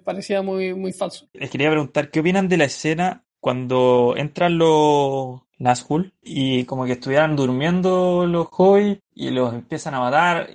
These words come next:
Speaker 2: Ese, ese como engaño al espectador lo encontré como raro para el resto de la película, como nada que ver. Y aparte raro que se queden dormidos sabiendo que hay unos gallos persiguiendo para matarlos, no sé, también.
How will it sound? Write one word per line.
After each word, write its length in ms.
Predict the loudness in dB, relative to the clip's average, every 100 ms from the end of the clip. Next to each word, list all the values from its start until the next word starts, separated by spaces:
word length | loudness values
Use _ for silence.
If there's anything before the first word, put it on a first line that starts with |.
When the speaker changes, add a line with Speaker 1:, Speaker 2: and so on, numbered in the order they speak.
| -20 _ _ _ _
Speaker 2:
Ese, 240 | -16 -14 -12
ese 200 | -8 -4
como 180 | -2 -2
engaño 460 | -2 0 0 0
al 80 | -2
espectador 760 | -4 -8 -8 0 2 2 -2 _ _ _ -12
lo 100 | -6
encontré 420 | -4 -2 2 4
como 840 | 4 4 4 4 4 4 0 -8 _ _
raro 680 | -2 4 4 4 0 -2 -4 0
para 140 | 0
el 100 | 0
resto 240 | -2 -2
de 60 | -2
la 40 |
película, 380 | 0 -2 -4 -8 _
como 220 | -4 0
nada 140 | 2 2
que 100 | 2
ver. 180 | 0 -4 _ _ _ _ _ -6
Y 60 |
aparte 360 | -2 -2 0 0
raro 400 | 2 2 0 0
que 160 | 0 0
se 140 | -2
queden 200 | -2 2
dormidos 340 | 0 2 0
sabiendo 340 | 0 -2 0 0
que 80 | 0
hay 120 | 0
unos 160 | 0
gallos 320 | 2 4 2 0
persiguiendo 380 | -8 -8 -6 -4
para 100 | -2
matarlos, 400 | 2 2 2 -2
no 60 | -4
sé, 140 | -2
también. 540 | -2 0 -2 -2 -4